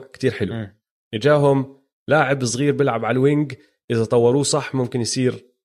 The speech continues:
Speaker 1: نجم.
Speaker 2: آه.
Speaker 1: هذا أخذوه طبعًا بالبطاقة الأولى وحكينا عنه، أنتوني أدواردز.
Speaker 2: آه.
Speaker 1: بعدين إجاهم كمان اختيارين، رقم ثلاثة وعشرين وثمانية وعشرين،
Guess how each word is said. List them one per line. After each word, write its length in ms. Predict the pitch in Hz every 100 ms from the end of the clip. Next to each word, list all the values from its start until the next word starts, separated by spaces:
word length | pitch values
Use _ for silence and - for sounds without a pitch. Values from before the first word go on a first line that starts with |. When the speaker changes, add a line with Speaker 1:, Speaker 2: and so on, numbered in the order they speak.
| 110
Speaker 1:
نجم. 320 | 110 92 87 - _ _ _ -
Speaker 2:
آه. 280 | 101 95 - _ _ _ 107
Speaker 1:
هذا 200 | 107 104
أخذوه 340 | 113 110 127
طبعًا 500 | 117 120 113 123 - 110
بالبطاقة 840 | 113 113 110 120 107 101 120 123
الأولى 500 | 120 147 139 143 - _ _ _ _ _ _ -
وحكينا 960 | 117 113 101 - - - - - 139 110
عنه، 360 | 95 90 95
أنتوني 280 | 101 104 90
أدواردز. 480 | 87 - - - 104
Speaker 2:
آه. 160 | 92 _ _ _ -
Speaker 1:
بعدين 440 | 95 143 135 85 - _ -
إجاهم 640 | 107 165 160 175 165 - _
كمان 480 | 131 147 185 202 185 - _ 151
اختيارين، 680 | - 151 160 165 127 101 101
رقم 200 | - 120
ثلاثة 280 | 156 143
وعشرين 260 | 120 - 127
وثمانية 300 | 123 117 110
وعشرين، 600 | - - 139 170 185